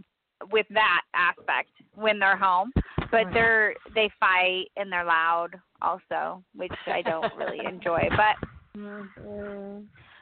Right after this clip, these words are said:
Speaker 1: but we had a great spring break, and, um, so yeah, so I think, I think that they enjoyed themselves. Well, maybe.
Speaker 2: Good.
Speaker 1: So, um, when we did the call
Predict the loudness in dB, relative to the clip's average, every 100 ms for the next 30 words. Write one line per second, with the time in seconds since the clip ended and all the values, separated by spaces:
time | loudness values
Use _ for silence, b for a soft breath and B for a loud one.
0 | 0 2 4 2 4 2 2 2 2 2
1 | -2 -4 -4 2 2 2 0 0 -2 -8
2 | -4 0 0 -2 -6 -14 -18 -12 -2 0
3 | 0 -2 -6 -12 -20 _ _ _ b b
4 | b _ 2 4 4 2 2 2 2 -2
5 | -6 -10 -16 _ _ _ _ -6 -2 -2
6 | -4 -6 -4 -2 -4 -8 -6 -4 -4 -6
7 | -14 -6 -4 -4 -10 _ _ _ _ -20
8 | -18 -8 -4 -4 -6 -8 -10 -10 -10 -10
9 | -12 -12 -12 -4 -2 B B 2 4 6
10 | 4 4 4 2 2 2 2 0 -2 2
11 | 4 6 4 2